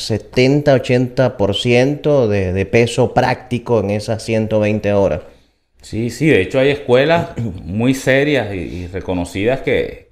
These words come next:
Speaker 2: que no te gradúan a la persona hasta que hace doscientas horas o
Speaker 1: Sí.
Speaker 2: más o menos de, de sesiones, de sesiones con terceros.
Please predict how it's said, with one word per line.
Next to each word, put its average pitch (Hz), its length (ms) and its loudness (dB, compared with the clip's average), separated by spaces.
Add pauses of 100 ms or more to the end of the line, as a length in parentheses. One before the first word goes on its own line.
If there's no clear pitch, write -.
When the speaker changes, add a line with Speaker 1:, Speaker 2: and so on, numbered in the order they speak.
Speaker 2:
que 90 140 -4
no 95 180 -4
te 113 120 2
gradúan 123 380 4
a 139 40 2
la 131 140 2
persona 117 320 -2
hasta 135 220 -6
que 95 140 -2
hace 107 440 -2
doscientas 110 840 -2
horas 107 420 2
o 57 220 -18 (320)
Speaker 1:
Sí. 90 320 -4 (160)
Speaker 2:
más 87 380 -4
o 95 100 -6
menos 110 440 -2 (500)
de, 95 840 0
de 107 260 0
sesiones, 107 800 0 (400)
de 87 80 -12
sesiones 92 400 -6
con 120 180 -4
terceros. 90 500 0